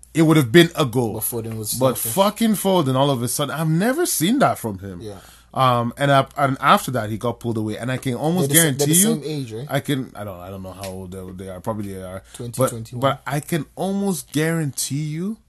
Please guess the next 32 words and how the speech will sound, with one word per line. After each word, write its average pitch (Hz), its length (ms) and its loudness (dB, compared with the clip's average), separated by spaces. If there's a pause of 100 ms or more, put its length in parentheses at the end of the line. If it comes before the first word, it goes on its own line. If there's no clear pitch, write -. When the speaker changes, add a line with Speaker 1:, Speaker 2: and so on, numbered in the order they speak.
(800)
Speaker 1:
Pep 143 260 -2
was 110 180 -4
like, 98 260 -8
"You're 98 180 -8
a 90 40 -12
fucking 135 460 -8
idiot. 90 340 -8
You 135 80 -12
Speaker 2:
Mm-hmm. 120 60 -8
Speaker 1:
scored 131 400 -4
a 131 40 -2
goal. 95 460 -10
I 113 120 -10
am 110 120 -8
taking 101 340 -10
you 92 200 -8
off." - 280 -16
Speaker 2:
Yeah. 107 260 -10 (220)
Speaker 1:
Because 117 520 -2 (680)
Pep 196 240 0
is 165 140 0
the 135 80 -2
kind 156 180 0
of 131 120 0
guy, 135 220 2
like, 107 240 -4
yeah, 180 160 2
you 156 120 2
scored 180 300 0
the 135 40 -2
goal, 135 460 2 (320)
but 127 360 0